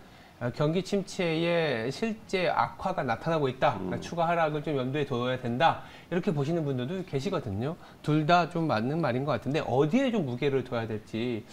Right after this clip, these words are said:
Speaker 2: 음.
Speaker 1: 그게 좀 관건인 것 같아요.
Speaker 2: 네, 저는 그 뭐 거시경제도 많이 이야기하시잖아요. 뭐 파월 이야기도 하고 미국의 이야기도 하고.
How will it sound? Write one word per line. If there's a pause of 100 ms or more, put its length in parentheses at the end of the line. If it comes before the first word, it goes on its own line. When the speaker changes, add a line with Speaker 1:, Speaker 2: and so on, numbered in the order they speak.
Speaker 2:
음.
Speaker 1:
그게
좀 (220)
관건인
것
같아요.
Speaker 2:
네, (960)
저는 (220)
그 (540)
뭐 (460)
거시경제도
많이
이야기하시잖아요.
뭐
파월
이야기도
하고
미국의
이야기도
하고.